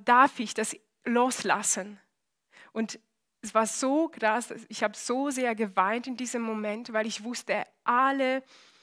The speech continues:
diese zehn Jahre immer wieder diese Gedanken, die waren auf einmal weg. Und seit diesem Moment an, ich habe gar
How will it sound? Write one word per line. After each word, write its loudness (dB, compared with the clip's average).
diese 0
zehn 2
Jahre 4
immer 0
wieder -2
diese -2
Gedanken, -2
die -6
waren 6
auf 0
einmal 2
weg. -2
Und -6
seit 0
diesem 2
Moment 0
an, 2
ich -6
habe -2
gar 6